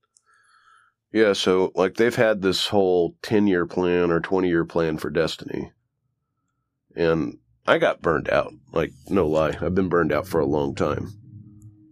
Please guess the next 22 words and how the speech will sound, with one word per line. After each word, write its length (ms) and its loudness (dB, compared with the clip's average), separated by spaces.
Um, 300 -2
so 260 0
I 80 4
just 240 -4
haven't 340 0
even 300 -4
touched 320 -2
it. 160 -10
Um, 640 0
but 320 0
there's 340 -2
still 300 2
been 200 2
quite 200 2
a 40 0
few 140 -2
people 320 0
that 100 -8
have, 440 0
but 120 -2
I 60 0
just, 380 -4